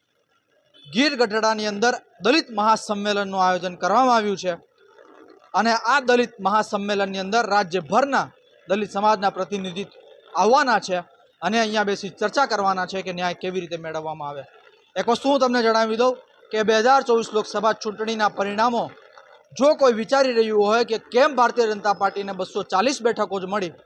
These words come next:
તો મારી ભલે બાલિશ બુદ્ધિ હશે થોડી, પરંતુ મારી બુદ્ધિએ જો હું થોડુંક વિચારવા જાઉં તો એક જ વસ્તુ તેમને નડી છે, સંવિધાન. જે તેમના બે ત્રણ નેતાઓ બોલી ગયા કે સંવિધાન, ભારતીય જનતા પાર્ટીને ચારસો બેઠકો આવશે તો સંવિધાન પૂરું કરી દેવામાં આવશે.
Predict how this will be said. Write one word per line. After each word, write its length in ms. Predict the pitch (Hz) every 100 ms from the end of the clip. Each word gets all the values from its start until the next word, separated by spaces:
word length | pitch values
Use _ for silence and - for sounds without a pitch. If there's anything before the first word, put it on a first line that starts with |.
| _ _ _ _ _ -
તો 100 | 226
મારી 680 | 185 185 202 233 302 220 143 - - - - 143
ભલે 200 | 202 285
બાલિશ 380 | 240 208 233 208
બુદ્ધિ 280 | 202 170 208
હશે 240 | 202 302
થોડી, 220 | 208 185 185 - - - -
પરંતુ 320 | 208 254 269 247
મારી 240 | 214 285
બુદ્ધિએ 320 | 277 196 233
જો 120 | 214
હું 100 | 226
થોડુંક 260 | 214 214 214
વિચારવા 400 | 196 226 214 202
જાઉં 260 | 196 214 160 _ _ _ _ -
તો 140 | 247 262
એક 260 | 240 - 330
જ 40 | 277
વસ્તુ 240 | 247 233
તેમને 280 | 220 208 202
નડી 280 | 196 247 185
છે, 160 | 185 156 - - -
સંવિધાન. 600 | 208 208 220 226 247 247 - _ -
જે 120 | 202
તેમના 260 | 220 208 202
બે 120 | 202
ત્રણ 180 | 196 202
નેતાઓ 300 | 190 190 190
બોલી 260 | 208 254
ગયા 180 | 196 156 - - -
કે 60 |
સંવિધાન, 640 | 180 196 196 202 233 190 - - - - - -
ભારતીય 280 | 190 214 214
જનતા 240 | 202 190
પાર્ટીને 380 | 185 185 190 185
ચારસો 300 | 185 180 185
બેઠકો 320 | 175 180 180
આવશે 240 | 170 180 175
તો 120 | 175
સંવિધાન 380 | 170 170 170 170
પૂરું 260 | 175 240
કરી 180 | 226 196
દેવામાં 300 | 180 170 165
આવશે. 280 | 156 -